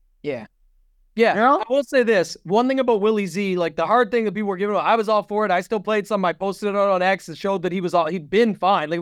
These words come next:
Speaker 1: it was whatever. My point about, about that was, 'cause we're gonna get to him in a second anyway at seventy-nine hundred, but, um, my point now about that, I guess, would be, like, Berger's situation. Maybe this is a better type of event to come back at, right? Like, you're coming back, you get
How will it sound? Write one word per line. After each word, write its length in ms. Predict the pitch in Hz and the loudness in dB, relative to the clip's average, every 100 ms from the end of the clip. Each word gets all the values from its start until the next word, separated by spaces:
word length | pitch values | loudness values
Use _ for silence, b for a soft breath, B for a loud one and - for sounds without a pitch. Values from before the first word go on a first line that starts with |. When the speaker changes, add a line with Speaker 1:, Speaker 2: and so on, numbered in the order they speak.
| 170 | -4
Speaker 1:
it 60 | |
was 120 | 170 156 | -8 -4
whatever. 520 | 180 220 151 151 151 _ _ - | 0 2 0 -6 -8 _ _ -2
My 220 | 208 240 | 2 2
point 280 | 233 247 220 | 2 0 2
about, 240 | 214 208 - | 0 -2 -2
about 260 | 196 190 | 0 2
that 180 | 185 202 | 4 2
was, 120 | 175 | 0
'cause 120 | 160 170 | -4 -8
we're 60 | |
gonna 120 | 180 | -6
get 180 | 175 196 | -4 -6
to 60 | 175 | -4
him 140 | 190 | -4
in 80 | 202 | -2
a 40 | 170 | -2
second 280 | 190 175 | -4 -2
anyway 320 | 170 196 156 151 | -2 0 0 -2
at 80 | |
seventy-nine 440 | - 180 170 165 151 | -4 -4 -2 -2 0
hundred, 380 | 196 180 160 147 | -2 -2 -4 0
but, 260 | 180 156 _ _ _ _ | 0 0 _ _ _ _
um, 280 | 180 175 165 | -2 0 0
my 140 | 196 | 0
point 300 | 190 247 262 | 0 2 0
now 300 | 180 185 226 | 0 0 2
about 240 | 247 240 226 | 2 0 0
that, 160 | 233 | 0
I 60 | 233 | 0
guess, 220 | 214 220 | -2 -4
would 100 | 233 | -4
be, 140 | 202 233 | -4 -2
like, 220 | 180 151 | -2 -2
Berger's 380 | 175 202 233 214 | -4 -2 -4 -4
situation. 680 | 247 185 233 240 - 269 - _ _ _ - | -8 -2 0 0 -2 -6 -8 _ _ _ -4
Maybe 300 | 202 269 269 | 0 0 0
this 240 | 233 247 | -2 -4
is 100 | 226 | -2
a 60 | 214 | -2
better 340 | 175 208 220 | 2 2 2
type 260 | - 214 190 | 0 -2 -2
of 120 | 185 | -6
event 320 | 160 196 202 | -4 -2 -2
to 60 | 175 | -4
come 240 | - 190 | -4 -4
back 300 | 160 180 220 | 0 0 0
at, 160 | 151 110 _ _ | -4 -16 _ _
right? 240 | 151 185 226 | -2 2 2
Like, 120 | 180 | 0
you're 100 | 170 | -4
coming 260 | 185 240 233 | 0 2 2
back, 320 | 208 202 208 _ _ - | 2 2 -2 _ _ -12
you 120 | 185 | -4
get 220 | 196 185 | -4 -4